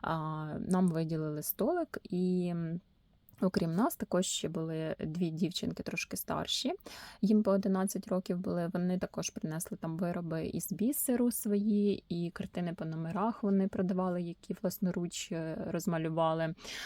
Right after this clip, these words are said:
І ще були двоє дорослих жінок, які, е, м, заставили, е, один стіл, який лишався пустим,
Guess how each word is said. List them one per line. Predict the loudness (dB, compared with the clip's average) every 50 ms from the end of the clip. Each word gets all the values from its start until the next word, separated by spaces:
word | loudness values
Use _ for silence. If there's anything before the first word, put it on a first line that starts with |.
| -8 -8 -10 -12 -12 -2 4
І | 6 8 8 8
ще | 6 6 6 6
були | 6 6 4 4 4 2 2 0 0 -2 -4 -4
двоє | -2 -2 -2 0 0 2 2 2 2 0 0 -2 -2 -2 -2 -2 -2 -2
дорослих | 0 0 0 0 0 -2 -2 -4 -4 -4 -4 -4
жінок, | -4 -4 -2 -2 0 0 0 -2 -2 -4 -10 -16 -16 -14 -14 -14 -16 -16 -8 -4
які, | -2 -2 -2 -4 _ -2 0 2 4 6 6
е, | 6 4 4 2 0 -2 -2 -2 -2 -2 0 2 2 2 0 -4 _ _ _ -20 -20 _ _ _ -20 _ -20 -8 -4 -2
м, | 0 0 0 0 -2 -4 -4
заставили, | -4 -2 -4 -2 0 0 2 2 2 0 -2 -2 -4 -8 _ _ -8 -6
е, | -4 -4 -4 -4
один | -4 -2 0 0 2 0
стіл, | 0 -2 -2 -2 -2
який | -2 -4 -4 -4 -2
лишався | -2 0 0 0 0 0 -2 -4 -8 -8
пустим, | -6 -6 -6 -4 -2 -2 0 0